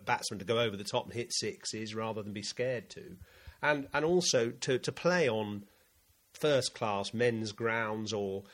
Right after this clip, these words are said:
in quite impressive arenas in the Kia Super League to make them realise they're decent cricketers with a bit of a crowd following them. And it's just kind of up the ante a bit in terms of the competition and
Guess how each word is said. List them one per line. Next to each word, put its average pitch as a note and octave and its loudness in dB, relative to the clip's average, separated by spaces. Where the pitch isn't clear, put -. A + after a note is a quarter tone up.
in A2+ 0
quite B2 2
impressive A#2 -2
arenas A2 -2
in B2+ 2
the A2 -2
Kia A2 -2
Super A2+ -4
League F#2 -12
to C3+ 2
make C#3 0
them B2 0
realise B2+ 2
they're A2+ 2
decent D#3 -2
cricketers - -8
with B2 4
a B2 4
bit C3 4
of A2 2
a A2 0
crowd G2+ -2
following F2+ -6
them. C3+ -10
And C#3 4
it's F#3+ -6
just - -6
kind F#3 0
of C3+ 0
up - 0
the C#3 0
ante F#3 -2
a F2+ -4
bit F#2 -6
in G#2+ -6
terms A#2+ 2
of G#2+ -6
the G#2 -6
competition B2+ -2
and A2 -2